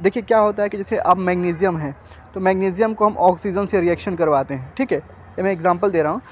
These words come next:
तो magnesium में क्या आप तो ऐसे तो नहीं लिखेंगे ना, magnesium और ब्रैकेट में एस ओ एल I D, solid है plus oxygen, ऐसे नहीं लिखते हैं।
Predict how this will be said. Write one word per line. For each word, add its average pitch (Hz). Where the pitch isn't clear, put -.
तो 226
magnesium 226
में 247
क्या 240
आप 233
तो 226
ऐसे 208
तो 254
नहीं 269
लिखेंगे 277
ना, 302
magnesium 214
और 202
ब्रैकेट 208
में 208
एस 208
ओ 196
एल 190
I 170
D, 160
solid 196
है 190
plus 196
oxygen, 180
ऐसे 180
नहीं 196
लिखते -
हैं। 143